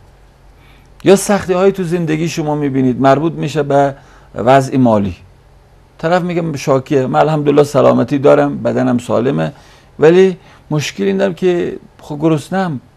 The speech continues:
پول ندارم، غذا ندارم.» خب یک بحثه. انسان مؤمن اگه در واقع با همچون وضعیت رو بروش چیکار باید بکنه؟ آیا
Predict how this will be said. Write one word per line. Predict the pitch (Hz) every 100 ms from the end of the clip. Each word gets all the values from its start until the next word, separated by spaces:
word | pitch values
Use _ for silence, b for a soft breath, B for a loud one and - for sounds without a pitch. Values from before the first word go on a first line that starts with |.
| -
پول | 160 180
ندارم، | 170 151 139 123 -
غذا | 113 117 147
ندارم.» | 143 131 123 104 - b b b b -
خب | 175
یک | 180 202 143
بحثه. | 95 92 - - _ _ _ _ b b b b -
انسان | 143 139 156 147 151
مؤمن | 151 147 190
اگه | 202 196
در | 185 147
واقع | 143 139 185 185 - _ 139
با | 139
همچون | 139 143 143
وضعیت | 139 131 160 196
رو | 233 180
بروش | 139 123
چیکار | 120 - 113 107
باید | 98 -
بکنه؟ | - - - _ _ _ _ _ _ _ _ _ _ _ _ _ _ _ _ _ _ _ _ _ _ _
آیا | 139 165 151